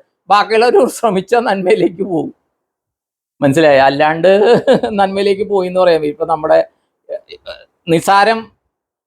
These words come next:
ശ്രീകൃഷ്ണ ഭഗവാന്റെ എടുക്കാം, വേറെ എന്നും ഞാൻ പറയാം, ആധുനിക ഇതിലെ ഞാനൊന്നും പറയുന്നില്ല. ശ്രീകൃഷ്ണ ഭഗവാന്റെ എടുക്കാം,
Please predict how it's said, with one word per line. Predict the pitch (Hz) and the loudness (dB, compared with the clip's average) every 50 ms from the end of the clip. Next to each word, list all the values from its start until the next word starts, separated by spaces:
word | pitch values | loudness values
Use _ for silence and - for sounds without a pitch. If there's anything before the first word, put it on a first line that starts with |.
| _ _ _ | _ _ _
ശ്രീകൃഷ്ണ | - 165 170 165 165 - - 185 180 | -4 -4 -2 -2 -4 -4 -4 -2 0
ഭഗവാന്റെ | 175 165 165 165 160 156 151 151 147 | 2 2 2 2 2 0 -2 -2 -4
എടുക്കാം, | 160 160 - - - _ _ _ _ _ _ _ _ _ - | -4 -4 -8 -12 -20 _ _ _ _ _ _ _ _ _ 0
വേറെ | 127 135 147 160 170 165 | 2 2 4 4 2 0
എന്നും | 160 165 165 165 | 0 -2 -4 -4
ഞാൻ | 170 165 165 | -2 -2 0
പറയാം, | 156 139 127 123 123 | 0 2 2 2 0
ആധുനിക | 135 131 147 143 156 156 170 165 | 0 -2 -2 -4 -4 -2 -2 -2
ഇതിലെ | 151 160 160 170 165 165 | -2 0 0 -2 -2 -2
ഞാനൊന്നും | 156 156 156 156 151 151 156 160 170 160 | -2 -2 -4 -4 -8 -10 -12 -6 -2 -2
പറയുന്നില്ല. | 139 127 123 123 123 123 113 113 110 - 147 - - | 0 0 0 -2 -4 -6 -8 -10 -12 -12 -14 -16 -10
ശ്രീകൃഷ്ണ | 147 156 156 156 170 - 185 185 185 | -8 -8 -6 -6 -6 -4 -2 -2 0
ഭഗവാന്റെ | 175 170 165 160 165 160 156 151 147 | 2 2 2 2 0 -2 -2 -4 -4
എടുക്കാം, | 127 117 - - - | -4 -6 -8 -12 -18